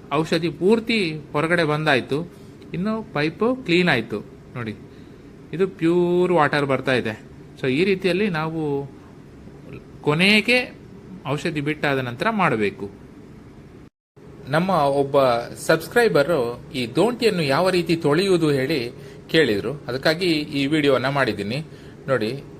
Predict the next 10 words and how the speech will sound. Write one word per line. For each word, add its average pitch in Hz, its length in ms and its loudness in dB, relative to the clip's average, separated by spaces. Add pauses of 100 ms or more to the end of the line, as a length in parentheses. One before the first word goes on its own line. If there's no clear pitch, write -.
(220)
ಈ - 20 2 (600)
ರಾಡ್ಗಳನ್ನು 170 580 4 (100)
ಒಂದೊಂದಾಗಿ 190 640 2
ತೊಳಿಬೇಕು. 151 460 2 (460)
ಮೊದಲಿಗೆ 202 340 2 (100)
ಮೇಲೆ 202 360 2
ಇರುವಂಥ 175 260 0 (120)
ರಾಡನ್ನು 151 320 2 (160)
ಚೆನ್ನಾಗಿ 151 380 -4
ತೊಳಿಬೇಕು, 131 460 2